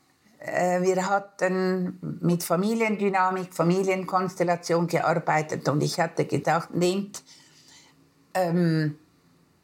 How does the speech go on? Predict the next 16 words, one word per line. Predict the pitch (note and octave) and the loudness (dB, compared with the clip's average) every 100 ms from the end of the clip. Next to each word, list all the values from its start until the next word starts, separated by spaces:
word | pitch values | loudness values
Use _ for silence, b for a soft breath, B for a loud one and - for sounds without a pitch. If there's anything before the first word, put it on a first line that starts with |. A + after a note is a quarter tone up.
| _ _ _ _ _ _ | _ _ _ _ _ _
irgendwelche | D#3+ E3 E3 D#3+ E3 D#3 - D#3+ D#3 D3+ D3+ _ _ _ _ _ _ _ _ _ _ - | -2 2 2 2 0 0 -2 0 0 0 -4 _ _ _ _ _ _ _ _ _ _ -4
Püppchen | G#3+ G#3 - - F3 F3 E3+ D3+ | -4 -2 -8 -2 0 2 0 0
oder | D#3 C#3+ C3 B2 - | 0 0 0 -2 -2
Tierchen | G3 G3+ G3 - - E3 E3+ E3 - | -2 0 -2 -4 -2 0 0 0 0
oder | D3 C3+ C3 B2+ C#3 | 2 2 0 -2 0
was | B2 - | -2 0
weiß | A#2 E3+ - | 0 0 -2
ich | E3+ - | -4 -2
mit. | F3+ A3 - B B B - | -2 -2 -8 B B B -2
Und | F3+ F#3 | -2 0
dann | F3+ F3+ | -2 -4
stellen | - F3+ G3+ A#3 A3+ F3 | -4 0 0 0 0 2
wir | D#3 E3 F#3 F3+ - _ _ _ _ _ _ _ _ _ _ _ _ _ - | 4 4 2 -2 -8 _ _ _ _ _ _ _ _ _ _ _ _ _ -4
diese | G3+ G#3+ G#3 G3 | 0 0 0 0
Familienkonstellation. | G3 G3 F#3+ D#3 D3 D3 C#3+ C#3+ - C3 C3 - B2+ B2 B2+ - _ _ _ _ _ _ _ _ _ - _ _ _ _ _ _ _ _ - | 2 2 2 2 2 2 0 0 0 0 0 -2 -2 -2 -4 -10 _ _ _ _ _ _ _ _ _ -20 _ _ _ _ _ _ _ _ -4
Gut, | C4+ D4 | -2 -2